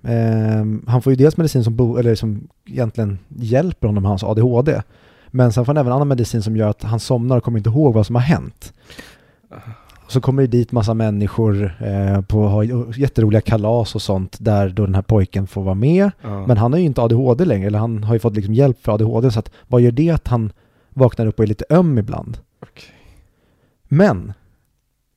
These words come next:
Speaker 1: en dag så kommer ju hans riktiga pappa.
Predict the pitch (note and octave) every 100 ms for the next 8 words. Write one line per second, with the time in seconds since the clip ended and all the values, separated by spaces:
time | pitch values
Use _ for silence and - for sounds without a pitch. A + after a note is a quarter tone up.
0 | _ - F3 F3 A#2+ A2 G#2 - - -
1 | D#3 G3 F3+ B2 G2 G2+ F#2+ - - A3+
2 | _ C#3 D#3 G3+ - G3+ -